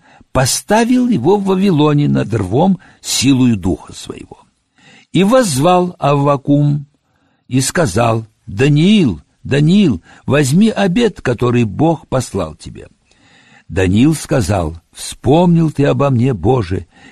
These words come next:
и не оставил любящих тебя». И встал Даниил и ел. Ангел же Божий мгновенно поставил Аввакума на его место. В седьмой день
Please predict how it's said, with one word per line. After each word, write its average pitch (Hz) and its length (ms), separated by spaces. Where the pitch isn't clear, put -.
и 123 120
не 123 80
оставил 131 720
любящих 85 640
тебя». 67 400
И 190 120
встал 208 680
Даниил 175 580
и 147 80
ел. 85 540
Ангел 180 520
же 110 160
Божий 87 340
мгновенно 202 720
поставил 147 640
Аввакума 180 760
на - 120
его 90 240
место. - 500
В - 140
седьмой 262 440
день 131 460